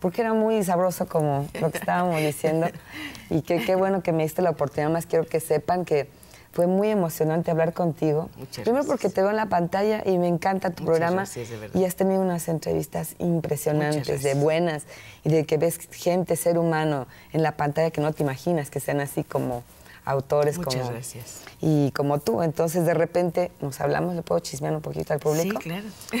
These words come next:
Speaker 1: Este, me hace el favor de llamarme por teléfono, le digo, "Pues, ¿cómo qué necesitas? ¿Qué te llevo? Este, ¿fotos o de qué vamos a hablar?" Y me dice, "No, yo quiero que nos sentemos, que seamos dos amigas ahí enfrente de la pantalla platicando de,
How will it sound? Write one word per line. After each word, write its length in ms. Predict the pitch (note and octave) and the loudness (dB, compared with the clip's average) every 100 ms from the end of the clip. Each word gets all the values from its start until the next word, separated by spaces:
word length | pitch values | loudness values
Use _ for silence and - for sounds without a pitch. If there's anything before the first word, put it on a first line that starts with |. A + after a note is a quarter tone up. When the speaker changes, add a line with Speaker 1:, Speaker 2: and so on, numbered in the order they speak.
| - | -4
Speaker 1:
Este, 260 | D3 - D#3+ | -4 0 0
me 100 | D#3+ | 2
hace 140 | E3+ | -2
el 60 | F3+ | 0
favor 260 | D#3+ E3+ | 2 2
de 80 | F3 | 2
llamarme 280 | E3+ E3+ E3+ | 2 0 0
por 120 | D#3+ | -2
teléfono, 400 | D#3 D#3 E3+ F#3+ | 0 0 2 2
le 100 | F#3 | 2
digo, 240 | F3+ F3 F3 - - - - - - | 2 2 -2 -16 -20 -20 -20 -20 -16
"Pues, 140 | - | -14
¿cómo 220 | - F#3 F3+ | -4 -4 -2
qué 160 | G#3+ | 0
necesitas? 640 | A#3 G#3 E3 - F#3 - E3 | 0 0 -4 -2 -2 -2 -4
¿Qué 120 | G3 | -2
te 180 | - G3 | 0 0
llevo? 440 | E3+ G3 F3 D#3 | 2 4 4 2
Este, 380 | D3 - D3+ C#3+ - - - - | 2 2 2 2 -2 -20 -18 0
¿fotos 580 | D#3+ F#3 G3+ G#3 D#3+ | 2 2 2 0 0
o 260 | D3 C3+ - - - | -2 -4 -6 -12 -8
de 100 | D#3 | -6
qué 100 | D3 | 0
vamos 200 | G3 G3+ | 0 0
a 40 | F3 | 2
hablar?" 320 | D#3+ F#3+ A3+ - - - - - - - - | 2 2 0 -6 -18 -20 -20 -20 -20 -10 -4
Y 40 | |
me 80 | F#3 | -4
dice, 140 | - | 0
"No, 160 | G#3+ B3 - - - - - - | -2 -2 -8 -20 -20 -20 -12 -6
yo 80 | G#3+ | -2
quiero 160 | B3 | 0
que 100 | A#3 | 2
nos 120 | G#3+ | 2
sentemos, 400 | F3 F#3+ A3 A3+ - | 2 2 0 -2 -4
que 60 | |
seamos 380 | - A3 G#3 G3 - - - | 0 2 2 -2 -10 -16 -4
dos 200 | G#3 A#3 | -2 0
amigas 400 | A3+ A#3 A#3+ A3+ | 2 4 2 2
ahí 80 | G#3 | 2
enfrente 400 | G#3+ G#3 A3 G#3 | 2 2 2 2
de 60 | G3+ | 0
la 80 | F#3 | 0
pantalla 380 | F#3 F#3 G3+ | 0 0 0
platicando 580 | G3+ E3 - F#3 F#3+ F#3+ | 0 -2 -2 0 0 2
de, 180 | E3 D3 | 2 0